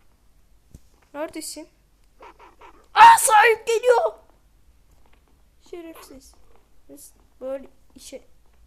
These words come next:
Oturabilir miyim sahip? Durun, ben sahibe söyleyeyim. Sahip, oturabilir miyim? Neyse, az oturayım bari, siz izin vermezsiniz de ben de oturayım.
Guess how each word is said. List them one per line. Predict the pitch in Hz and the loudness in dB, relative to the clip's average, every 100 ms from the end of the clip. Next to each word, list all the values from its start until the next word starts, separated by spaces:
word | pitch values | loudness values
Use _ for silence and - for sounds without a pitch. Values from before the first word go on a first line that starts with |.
| - - _ _ _ - - - | -20 -20 _ _ _ -20 -20 -12
Oturabilir | 440 480 480 466 480 | -8 -6 -6 -2 -4
miyim | 427 427 | -2 -6
sahip? | - 370 339 339 _ - _ _ _ _ _ _ _ _ _ | -10 -14 -16 -20 _ -20 _ _ _ _ _ _ _ _ _
Durun, | 330 349 339 | -14 -12 -12
ben | 339 320 | -14 -14
sahibe | 311 285 285 285 285 - - | -14 -16 -16 -18 -20 -20 -20
söyleyeyim. | - 247 120 - _ _ _ _ _ _ _ _ _ _ _ _ _ _ _ | -20 -20 -20 -20 _ _ _ _ _ _ _ _ _ _ _ _ _ _ _
Sahip, | - 370 427 415 | -14 -8 -8 -8
oturabilir | 392 403 415 403 453 440 | -10 -10 -10 -8 -8 -8
miyim? | 403 403 _ _ _ _ _ - _ _ _ _ _ _ | -12 -16 _ _ _ _ _ -20 _ _ _ _ _ _
Neyse, | 311 320 - - | -20 -20 -20 -14
az | 302 311 | -12 -12
oturayım | 311 - 285 285 | -16 -20 -20 -20
bari, | 269 254 | -18 -18
siz | 262 - 254 - | -20 -20 -20 -20
izin | 262 247 | -20 -20
vermezsiniz | 269 339 381 349 311 294 | -12 -6 -6 -8 -16 -20
de | 302 | -20
ben | 277 269 | -20 -20
de | 262 _ - _ - - - _ - | -20 _ -20 _ -20 -20 -20 _ -20
oturayım. | 277 - 254 | -20 -20 -20